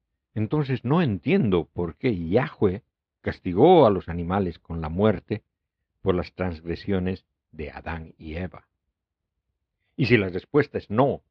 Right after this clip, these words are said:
entonces eso significa que en el jardín del Edén había muerte.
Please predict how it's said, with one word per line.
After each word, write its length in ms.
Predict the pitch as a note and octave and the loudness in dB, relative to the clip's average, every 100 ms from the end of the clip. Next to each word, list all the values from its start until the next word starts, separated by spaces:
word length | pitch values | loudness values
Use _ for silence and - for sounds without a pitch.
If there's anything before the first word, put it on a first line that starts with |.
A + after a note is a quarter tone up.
| _ _ _ _ _ _ _ _ _ | _ _ _ _ _ _ _ _ _
entonces 580 | F#2+ F2 A2+ A2+ G2+ - - _ | -8 -2 -2 -2 -8 -18 -20 _
eso 240 | F#2+ F2+ G2+ | -8 -6 -4
significa 760 | A2 A2 F#2+ D3+ - D#2 D2+ _ _ _ _ | -2 -2 0 0 -2 -6 -8 _ _ _ _
que 240 | E2 D2+ | -16 -14
en 100 | D2+ | -14
el 180 | D2+ C#2 | -14 -16
jardín 480 | _ - - G2+ G2+ | _ -20 -6 -2 0
del 160 | E2+ D#2+ | -2 -6
Edén 360 | E2+ F2+ E2 - _ _ _ _ - | -6 -6 -6 -12 _ _ _ _ -14
había 460 | F#2 E2+ G2+ F#2 | -10 -4 -2 -2
muerte. 680 | E2 E2+ D#2+ - _ D2 | -4 -6 -6 -10 _ -18